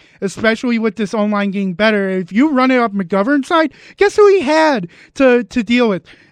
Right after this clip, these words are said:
Ezekiel Elliott and Tony Pollard. I think it could be a great goal line back.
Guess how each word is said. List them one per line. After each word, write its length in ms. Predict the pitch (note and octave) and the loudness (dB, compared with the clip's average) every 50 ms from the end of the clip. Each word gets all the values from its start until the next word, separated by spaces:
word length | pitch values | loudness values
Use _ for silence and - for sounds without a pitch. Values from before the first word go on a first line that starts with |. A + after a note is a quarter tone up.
| _ _ | _ _
Ezekiel 600 | B3 A#3 A3 G#3+ B3+ C4+ C#4 C4+ C#4 C#4 C4+ B3+ | -4 -4 -2 0 0 0 2 2 2 4 4 4
Elliott 400 | A#3+ A#3+ B3 B3 B3 A#3+ A#3 A#3+ G3+ | 2 0 -2 -2 -2 -2 -2 0 0
and 220 | G#3+ A3 A3+ G3+ | -2 -2 -2 -2
Tony 280 | - A3+ A3 G#3+ G#3 G3 | -2 -2 -2 -2 -2 -2
Pollard. 380 | E3+ G3 G3 F#3 E3+ E3 D#3 D3 | -4 -4 -4 -4 -4 -8 -8 -8
I 140 | F3 G3+ | -6 -6
think 220 | G#3+ - C4+ B3+ A3 | -4 -4 -4 -4 -4
it 120 | A#3+ F3+ | -4 -6
could 160 | - G#3+ F#3+ | -6 -6 -6
be 140 | D#3 G3 F#3 | -6 -6 -6
a 60 | F3+ | -6
great 320 | E3+ - G3 G3 G3 F#3+ F3 | -6 -4 -4 -2 -2 -4 -4
goal 200 | - G3+ F#3+ F#3+ | -4 -4 -4 -4
line 280 | F#3+ F3+ F3+ F#3 F3+ | -4 -4 -4 -6 -6
back. 480 | D#3+ D#3+ E3+ E3+ D#3+ D#3+ D#3+ E3 _ _ | -8 -8 -8 -8 -8 -8 -10 -12 _ _